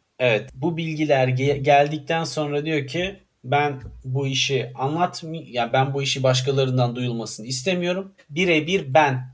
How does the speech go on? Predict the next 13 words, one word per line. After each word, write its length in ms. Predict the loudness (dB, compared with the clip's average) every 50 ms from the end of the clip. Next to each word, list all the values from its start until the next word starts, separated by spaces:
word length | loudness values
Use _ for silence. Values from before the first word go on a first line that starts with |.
| _ _ -14
bunu 240 | -10 -8 -8 -6
söylemem 560 | -6 -2 0 0 0 0 0 -2 -4 -6 -6 -6
lazım," 460 | -6 -6 -8 -10 -12 -14 -14 -8 -4
diyor. 240 | -2 0 0 -2 -4 -10 -20 -20 -20 _ -8
Kimseye 600 | -4 0 2 2 2 2 2 4 6 8 8 8
anlatmıyor, 760 | 8 6 4 4 4 2 2 0 -4 -2 -2 0 0 -2 -4 -8 -14 -20 _ _ _ _ -6
e, 40 | -4 -2 -2 -2 -2 -2 -4 -4
bu 360 | -6 -10 -10 -8 -8 -8 -8 -6
haberi. 640 | -2 -2 0 2 2 0 2 2 2 0 0 -2 -8 _ _ _ _ _ _ _
Çok 440 | -2 4 4 4 4 4 -2 -8 -4
yakın 520 | 0 0 0 0 -2 -4 -4 -4 -2 -2
birkaç 500 | -2 -2 -2 -2 0 0 -2 -2 -2 -4
ismi, 460 | -6 -6 -6 -2 -2 0 0 0 0